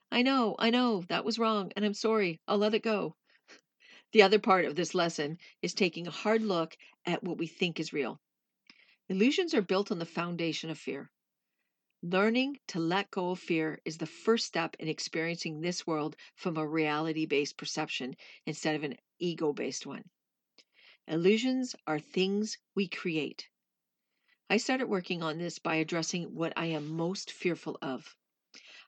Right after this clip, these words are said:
I've always had a connection to the spirit world, and it has sometimes encroached on my space. I created fear from this. I left lights on at night so I wouldn't see the shadows and experience the fear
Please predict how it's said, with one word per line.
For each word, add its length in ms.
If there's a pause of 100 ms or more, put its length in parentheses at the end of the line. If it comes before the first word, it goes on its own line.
I've 160
always 240
had 140
a 40
connection 440
to 100
the 60
spirit 340
world, 320 (540)
and 180
it 100
has 240
sometimes 520
encroached 480
on 120
my 140
space. 480 (1000)
I 160
created 560
fear 360
from 240
this. 360 (560)
I 140
left 300
lights 380
on 160
at 120
night 300 (260)
so 160
I 60
wouldn't 340
see 160
the 80
shadows 520
and 80
experience 440
the 100
fear 320